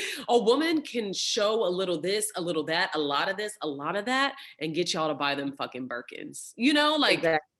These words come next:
Speaker 1: it's a real
Speaker 2: It's
Speaker 1: thing. It's a real thing.
Speaker 2: Yeah.
Speaker 1: It, it goes from, like, heart eyes on Instagram, you know,
Speaker 2: Oh.
Speaker 1: text messages they'll send you because you, you know, they like the way that you look or you carry yourself.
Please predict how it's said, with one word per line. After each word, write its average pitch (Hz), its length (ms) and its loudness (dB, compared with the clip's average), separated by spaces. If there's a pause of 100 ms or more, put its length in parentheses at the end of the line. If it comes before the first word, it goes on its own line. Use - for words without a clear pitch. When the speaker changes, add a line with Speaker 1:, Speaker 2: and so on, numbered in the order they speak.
(120)
Speaker 1:
it's 262 160 2
a 339 80 4
real 285 460 2
Speaker 2:
It's 392 240 2
Speaker 1:
thing. 135 380 -2 (120)
It's 254 140 0
a 269 40 0
real 294 180 0
thing. 294 180 0
Speaker 2:
Yeah. 151 220 2 (160)
Speaker 1:
It, - 100 -6 (180)
it 170 120 -2
goes 202 260 -2
from, 214 120 -10
like, 156 180 -4
heart 208 320 -2
eyes 202 580 0
on 180 120 -4
Instagram, 185 840 -2 (120)
you 226 100 0
know, 208 220 0 (320)
Speaker 2:
Oh. 254 80 8
Speaker 1:
text - 120 2 (160)
messages 196 320 -4 (140)
they'll 202 140 -2
send 208 340 -2
you 190 280 2
because 175 420 -6
you, 190 320 -8
you 320 100 2
know, 233 240 0 (200)
they 185 100 0
like 165 220 0
the 185 60 -4
way 185 120 0
that 175 200 -4
you 180 120 -6
look 175 320 0
or 170 80 -4
you 175 140 -6
carry 185 280 -6
yourself. 170 500 -4